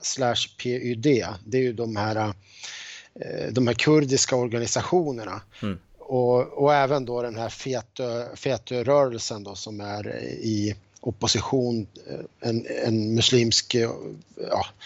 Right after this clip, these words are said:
Speaker 1: oppositionsrörelse som försökte störta, eh, Erdogan i, i mitten av tjugo tio-talet. Men Y P G och P Y D ska man inte få stöd av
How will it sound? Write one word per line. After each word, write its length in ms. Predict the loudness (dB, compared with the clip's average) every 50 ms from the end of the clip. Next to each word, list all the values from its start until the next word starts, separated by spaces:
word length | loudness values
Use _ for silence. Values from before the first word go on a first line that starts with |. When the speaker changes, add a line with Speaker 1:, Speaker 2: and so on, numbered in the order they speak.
| -16 -16 -10 -4
Speaker 1:
oppositionsrörelse 1200 | -4 -4 -2 0 2 2 2 2 4 2 2 2 2 0 2 4 4 6 6 6 4 2 -2 -2
som 140 | -2 -4 -2
försökte 280 | -2 -4 -4 -4 -4 -4
störta, 580 | 0 0 0 -2 -2 _ 0 2 2 2 0
eh, 500 | -2 -6 -8 -6 -6 -6 -4 -4 -2 -2
Erdogan 420 | -2 -2 -2 -4 -4 -4 -4 -4 -6
i, 360 | -8 -10 -14 -14 -14 -12 -12 -12 -14 -16 -16 -18 _ _ _ _ -4 -2
i 20 |
mitten 320 | 0 0 0 -2 -2 -2 -2
av 100 | -2 -2
tjugo 460 | -2 -4 -2 0 0 2 2 0 0
tio-talet. 600 | 2 2 0 2 2 2 2 2 2 2 0 2
Men 140 | 2 2 2 2 -2 -10 -8 -8 -8 -8 -10 -10 -4 2
Y 140 | 4 4 4
P 120 | 4 2
G 300 | 2 6 8 8 8 8
och 180 | 6 2 -2 -2
P 120 | 0 0
Y 160 | 2 2 0
D 360 | 0 -2 -2 0 2 2 2 0 -2 _ _ _ _ -10
ska 260 | -8 -4 0 2 2
man 200 | 2 2 0 0
inte 360 | -2 -6 -8 _ -4 -4 -4
få 140 | -2 -2 -2
stöd 580 | -2 -2 0 2 2 2 0 -2 -6 -10 -14 -16 _ _ -20 -20 -20 -20 -16 -8
av 300 | -4 -4 -4 -4 -6 -10